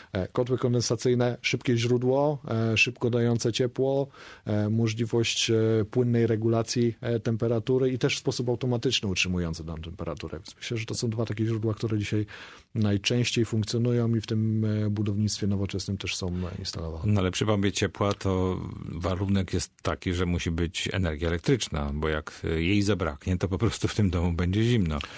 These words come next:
Speaker 1: Tak,
Speaker 2: Czasami
Speaker 1: tylko
Speaker 2: zdarzają się wyłączenia z różnych względów, awaria albo
Speaker 1: Tylko dzisiaj, e, jeżeli mówimy o budownictwie, to mówimy też o budownictwie, które jest, e, wyposażone w, e, tą zewnętrzną warstwę izolacji. E,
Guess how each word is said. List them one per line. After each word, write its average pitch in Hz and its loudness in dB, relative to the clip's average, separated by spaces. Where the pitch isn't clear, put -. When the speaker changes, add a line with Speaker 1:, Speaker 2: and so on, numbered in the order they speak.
Speaker 1:
Tak, 143 -2
Speaker 2:
Czasami - 2
Speaker 1:
tylko 98 4
Speaker 2:
zdarzają 107 2
się 85 -2
wyłączenia 82 0
z 80 0
różnych 120 6
względów, 82 -2
awaria 78 -2
albo 82 0
Speaker 1:
Tylko 120 -2
dzisiaj, 131 2
e, 117 4
jeżeli 120 2
mówimy 123 2
o 117 4
budownictwie, 110 2
to 117 0
mówimy 113 2
też 107 -2
o 113 2
budownictwie, 104 -2
które 110 0
jest, 113 2
e, 107 2
wyposażone 107 0
w, - -16
e, 107 2
tą 101 0
zewnętrzną 104 0
warstwę 98 -2
izolacji. 82 -2
E, 98 0